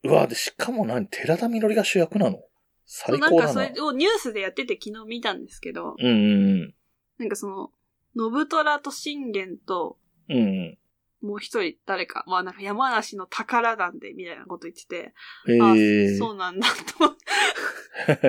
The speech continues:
Speaker 2: って思ったっていう話です。
Speaker 1: なるほど。で、いや、でも面白そう。これ面白そうです。えっと、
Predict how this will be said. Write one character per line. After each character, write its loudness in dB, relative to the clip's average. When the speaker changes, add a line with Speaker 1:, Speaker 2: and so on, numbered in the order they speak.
Speaker 2:
っ -20
て -10
思 0
っ 0
た -4
っ -14
て -14
い -14
う -20
話 -20
で -20
す。 -14
Speaker 1:
な 8
る 4
ほ 2
ど。 4
で、 8
い 12
や、 10
で 4
も 4
面 4
白 2
そ 2
う。 -4
こ 2
れ 8
面 4
白 0
そ 0
う -2
で 0
す。 -12
え 6
っ 2
と、 0